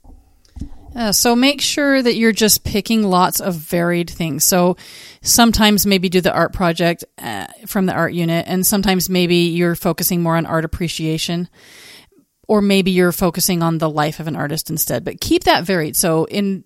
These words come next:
you don't need to do art appreciation in every single art unit, even though it's there in every art unit maybe. But you can, you know, sometimes do the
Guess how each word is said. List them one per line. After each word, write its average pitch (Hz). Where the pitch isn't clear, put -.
you 202
don't 277
need 262
to 220
do 185
art 190
appreciation 185
in 170
every 185
single 170
art 208
unit, 160
even 202
though 180
it's 160
there 160
in 160
every 151
art 151
unit -
maybe. 175
But 190
you 196
can, 190
you -
know, 180
sometimes 254
do 208
the 180